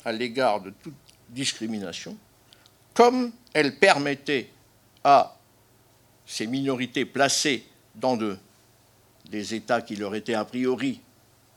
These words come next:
défavorables, comme elles permettaient d'exercer leur rôle de citoyen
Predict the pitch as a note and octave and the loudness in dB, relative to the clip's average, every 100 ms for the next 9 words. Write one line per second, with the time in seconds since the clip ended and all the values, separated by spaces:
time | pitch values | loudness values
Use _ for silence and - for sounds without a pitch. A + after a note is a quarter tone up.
0 | - A#2+ A#2 G#2 G2+ C#3 E3+ D3 C3 A#2+ | -10 -8 -6 -6 -2 -2 -2 -6 -6 -6
1 | A#2 A#2 G#2+ A2+ A2+ B2 G#2 G#2+ A2+ A#2+ | -4 -6 -4 -8 -6 -6 -6 -8 -8 -8
2 | - C3+ - - - A#2+ A#2 B2 B2+ G2+ | -4 -6 -6 -20 -10 -6 -4 -2 -4 -4
3 | G2+ - B2 F#2+ A2 | -8 -8 -8 -8 -6